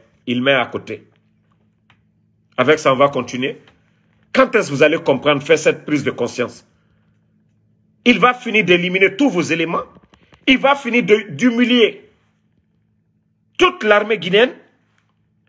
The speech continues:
Et hier soir, il vient s'arrêter devant vous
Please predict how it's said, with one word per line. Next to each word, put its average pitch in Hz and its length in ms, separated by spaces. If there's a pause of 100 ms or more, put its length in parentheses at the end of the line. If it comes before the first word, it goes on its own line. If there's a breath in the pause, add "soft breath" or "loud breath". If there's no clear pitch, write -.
(1000)
Et 240 200
hier 285 300
soir, 254 400
il 220 80
vient 190 180
s'arrêter 202 440
devant 190 240
vous 214 280